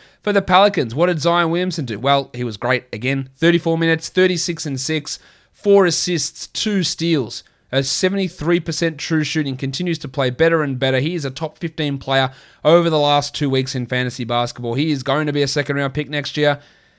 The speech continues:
Shit, he might be a first round pick next year. He is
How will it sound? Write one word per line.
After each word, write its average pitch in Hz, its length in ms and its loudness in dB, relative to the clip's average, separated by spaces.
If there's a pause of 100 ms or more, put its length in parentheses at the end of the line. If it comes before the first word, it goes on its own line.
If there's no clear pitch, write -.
(480)
Shit, 147 220 2
he 139 80 2
might 180 180 4
be 170 120 2
a 151 40 6
first 147 300 2
round 135 160 0
pick 139 140 -4
next 113 240 -6
year. 104 100 -4
He 135 220 2
is 131 180 0